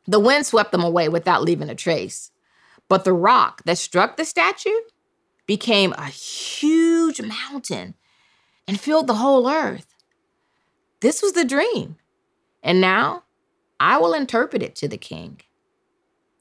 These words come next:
So we're gonna stop reading that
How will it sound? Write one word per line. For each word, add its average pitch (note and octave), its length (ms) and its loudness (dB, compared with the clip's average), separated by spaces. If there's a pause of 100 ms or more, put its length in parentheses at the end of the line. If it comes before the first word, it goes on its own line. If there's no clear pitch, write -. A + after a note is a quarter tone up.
(120)
So - 260 -6 (960)
we're F#3 100 2
gonna F3 120 0
stop - 280 0
reading E3+ 320 0
that C#3+ 300 -4